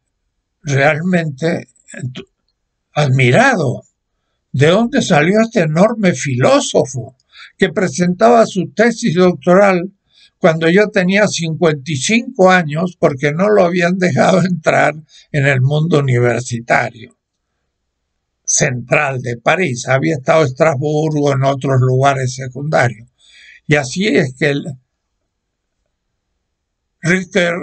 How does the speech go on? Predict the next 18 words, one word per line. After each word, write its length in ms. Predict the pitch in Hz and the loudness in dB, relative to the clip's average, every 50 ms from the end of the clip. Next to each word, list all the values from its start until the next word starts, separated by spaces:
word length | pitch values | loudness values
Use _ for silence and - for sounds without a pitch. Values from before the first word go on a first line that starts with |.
| - - _ _ _ _ _ _ _ _ _ _ | -12 -18 _ _ _ _ _ _ _ _ _ _
estuvo 480 | - 170 127 127 - - 180 180 185 175 | -6 -4 -4 -4 0 2 4 4 4 4
en 60 | 165 | 4
el 140 | 160 156 131 | 2 0 -2
jurado 760 | 127 - - 147 151 160 185 180 156 135 131 135 151 - _ _ _ _ _ _ | -4 -6 -4 -2 0 2 2 2 0 0 -4 -6 -6 -8 _ _ _ _ _ _
de 240 | 165 135 143 139 135 | -4 -2 -2 0 0
la 180 | 127 127 127 | 0 -2 -2
tesis 440 | 127 - 175 185 180 180 - 175 127 | -2 -2 -2 -2 -2 -2 -4 -4 -2
doctoral 840 | 127 147 131 127 127 - 139 135 143 151 156 156 139 - - - _ _ | -2 0 -2 -4 -4 -2 0 2 2 2 2 0 -2 -4 -8 -12 _ _
de 320 | 147 127 120 123 123 123 | -8 -6 -2 0 0 0
Levinas, 800 | 113 110 123 120 117 120 127 135 160 170 180 175 170 - - _ _ _ _ _ _ _ _ _ _ _ _ | 0 0 -2 -2 -2 0 0 2 2 2 0 -2 -6 -10 -18 _ _ _ _ _ _ _ _ _ _ _ _
se 220 | - - 147 135 | -6 -2 0 2
llamó 440 | 131 131 135 135 151 165 180 175 156 - - | 2 2 2 2 2 2 2 2 -2 -4 -6
Totalidad 800 | - 135 127 127 - - 135 127 123 120 120 127 135 143 147 156 | -2 -2 -2 -2 -2 -2 0 0 0 0 -2 -2 0 0 0 0
Infinito, 960 | 160 160 156 131 - - 165 156 160 165 151 135 127 131 - 233 - - - _ _ - _ - | -2 -4 -6 -6 -6 -4 -4 -2 -2 -2 -2 -4 -4 -6 -6 -8 -8 -8 -8 _ _ -18 _ -6
ensayo 880 | 151 139 127 120 113 - - - 151 147 131 117 110 104 107 123 156 - _ _ _ _ _ _ _ | -4 -2 -2 -2 -2 -2 -2 0 0 0 0 -2 -4 -8 -10 -12 -12 -12 _ _ _ _ _ _ _
sobre 540 | - - - 165 143 131 127 127 131 131 127 | -10 -4 0 2 2 4 4 2 2 2 2
la 160 | 123 123 123 | 0 0 -2
exterioridad. 1080 | 123 - _ - - 120 117 117 113 113 120 117 117 113 120 113 117 127 127 147 131 | -2 -4 _ -8 -6 -6 -6 -4 -4 -2 -2 -2 -2 -2 -4 -6 -4 -2 0 0 -2